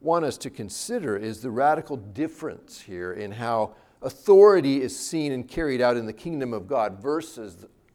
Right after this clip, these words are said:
the culture that we live in. Peter is one of the most important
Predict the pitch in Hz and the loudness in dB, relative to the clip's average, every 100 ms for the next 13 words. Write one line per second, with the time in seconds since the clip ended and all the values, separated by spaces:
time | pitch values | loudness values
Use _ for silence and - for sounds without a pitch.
0 | _ - - - - 120 - - 82 90 | _ -18 -16 -14 -10 -10 -10 -16 -16 -14
1 | 92 85 87 85 78 76 _ _ _ _ | -12 -10 -10 -12 -14 -20 _ _ _ _
2 | _ _ _ _ _ 220 233 165 139 131 | _ _ _ _ _ -4 0 2 4 2
3 | - 143 139 143 165 196 160 151 135 123 | -2 -4 -4 -4 -4 -4 -4 -4 -4 -6
4 | - - 113 - - - 214 - 87 120 | -8 -16 -16 -16 0 4 4 2 -14 -18
5 | - | -20